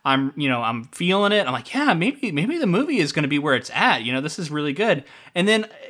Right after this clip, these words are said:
there's something about the, the changeover that I talked about in the second act for me, where all of a sudden we abandon Lestat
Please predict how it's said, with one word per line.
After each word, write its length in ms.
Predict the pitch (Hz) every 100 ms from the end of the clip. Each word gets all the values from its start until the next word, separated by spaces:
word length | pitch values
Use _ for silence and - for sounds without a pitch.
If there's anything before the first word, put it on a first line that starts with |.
| 185
there's 240 | 175 180 175
something 380 | 220 226 233
about 420 | 226 196 208 214 170
the, 100 | 160
the 240 | 165 165
changeover 680 | - - 196 160 135 113 113
that 80 | 117
I 60 |
talked 220 | 120 127 127
about 120 | 127
in 40 |
the 80 | 123
second 300 | - 143 151
act 240 | 135 131 -
for 100 | 120
me, 180 | 120
where 160 | 117 123
all 140 | 113 151
of 60 |
a 60 | 156
sudden 360 | - 151 151
we 120 | 139 131
abandon 460 | 120 131 143 147
Lestat 520 | 131 127 - 120 117